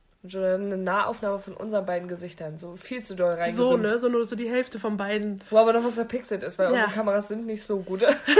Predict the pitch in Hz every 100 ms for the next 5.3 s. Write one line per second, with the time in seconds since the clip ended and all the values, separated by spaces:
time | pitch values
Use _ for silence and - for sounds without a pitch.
0 | - 440 359 330 370 - - - - -
1 | - - - 285 269 269 240 262 262 262
2 | 247 302 302 311 285 247 254 - 247 453
3 | - - - 285 311 285 233 240 269 277
4 | 349 440 - - 262 302 294 302 294 -
5 | - 247